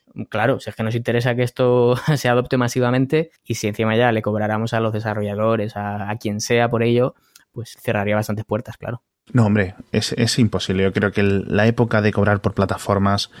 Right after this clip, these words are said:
Speaker 2: se ha quedado atrás, al menos para estas grandes empresas que viven del, de los datos que absorben, ¿no? No como, por ejemplo, para Adobe. Es decir, Adobe tiene que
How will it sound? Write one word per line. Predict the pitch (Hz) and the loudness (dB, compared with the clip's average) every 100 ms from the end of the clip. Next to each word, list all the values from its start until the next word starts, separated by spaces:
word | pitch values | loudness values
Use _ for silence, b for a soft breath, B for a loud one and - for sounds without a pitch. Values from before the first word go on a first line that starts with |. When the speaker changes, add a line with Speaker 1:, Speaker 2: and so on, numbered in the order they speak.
| B | B
Speaker 2:
se | - | -2
ha | 107 | 2
quedado | 101 95 | 2 2
atrás, | 92 127 160 - - | 2 2 0 -6 0
al | 107 | 4
menos | 107 104 | 4 2
para | - 101 | 0 2
estas | 104 - 101 | 2 2 2
grandes | 101 101 | 4 4
empresas | 101 92 107 107 | 2 2 0 0
que | - 110 | 2 4
viven | 117 131 101 | 6 4 4
del, | 98 95 | 2 2
de | 110 | 2
los | 98 95 | 2 2
datos | 107 98 | 2 0
que | - | -2
absorben, | 90 113 120 | -2 0 0
¿no? | 95 104 | 2 0
No | 113 92 | 0 -4
como, | - 85 95 85 | -6 -4 -2 -2
por | |
ejemplo, | 95 - 95 | -4 -2 -2
para | 87 87 | -2 -4
Adobe. | 87 90 113 - | -2 -2 -4 -8
Es | - | -14
decir, | - 82 | -6 -2
Adobe | 85 87 | 0 0
tiene | 95 92 | 0 -2
que | 87 | 0